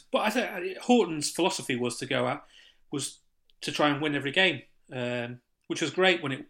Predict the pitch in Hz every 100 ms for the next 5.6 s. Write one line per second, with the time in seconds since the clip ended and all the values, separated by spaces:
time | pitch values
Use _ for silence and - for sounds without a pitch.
0 | _ - 131 107 101 - _ _ _ _
1 | _ _ _ - 131 - _ _ _ -
2 | - 160 156 165 - 131 - 135 131 135
3 | 117 107 110 113 - - 120 117 - 127
4 | 120 117 123 117 117 110 135 127 127 117
5 | 113 120 - 147 147 -